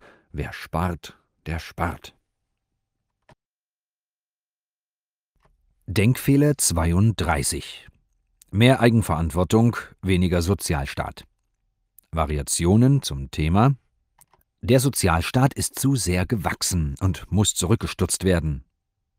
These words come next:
Die Sozialabgaben sind zu hoch. Jeder ist seines Glückes Schmied. Wenn man die Meinungsführer in den mittleren Oberschichten fragen würde,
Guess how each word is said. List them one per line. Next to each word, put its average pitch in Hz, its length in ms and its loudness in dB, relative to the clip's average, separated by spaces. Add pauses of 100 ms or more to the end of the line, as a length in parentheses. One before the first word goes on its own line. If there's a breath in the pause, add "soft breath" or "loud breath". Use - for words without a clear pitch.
(260)
Die 104 80 2
Sozialabgaben 120 920 2
sind 73 380 -6
zu - 260 -6
hoch. 85 320 -2 (720)
Jeder 98 520 2
ist 131 260 -2
seines 85 540 0
Glückes 80 360 -6
Schmied. - 480 -12 (920)
Wenn 175 220 6
man 160 200 6
die 139 140 6
Meinungsführer 85 840 0
in 80 120 -4
den 69 240 -6
mittleren 78 500 -2
Oberschichten 101 720 -2
fragen 80 460 -2
würde, 127 400 4